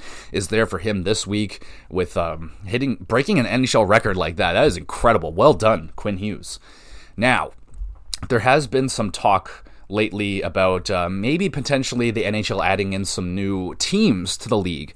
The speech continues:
So it's, it, yep, it's that time of year again where we get the annual talks about new teams in the N H L and which teams are they going to be and why is it not the,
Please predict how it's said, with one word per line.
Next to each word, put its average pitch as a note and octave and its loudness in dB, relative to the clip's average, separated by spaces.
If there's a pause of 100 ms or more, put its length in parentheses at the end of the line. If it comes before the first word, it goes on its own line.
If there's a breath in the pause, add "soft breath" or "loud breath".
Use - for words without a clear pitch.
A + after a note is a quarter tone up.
(420 loud breath)
So F#2+ 2
it's, G#2 -2
it, F2+ -4
yep, A2 2
it's G#2+ -4
that G#2+ 4
time A#2 2
of G#2 -2
year C3 0
again C#3 4
where G#2+ 4
we F#2+ 0
get G#2 -2
the G2 2
annual A2 2
talks A2 2
about G2 0
new G#2+ -2
teams G#2 -2
in F#2+ -4
the F#2+ -4
N F#2+ -4
H E2+ -4
L G#2 4
and F#2 -2
which D#3+ 0
teams C#3 0
are A#2 2
they A2 0
going A2 2
to G#2 -2
be G#2+ 0
and G2+ 0
why D3 8
is C3 4
it C#3+ 4
not A2 2
the, A#2 0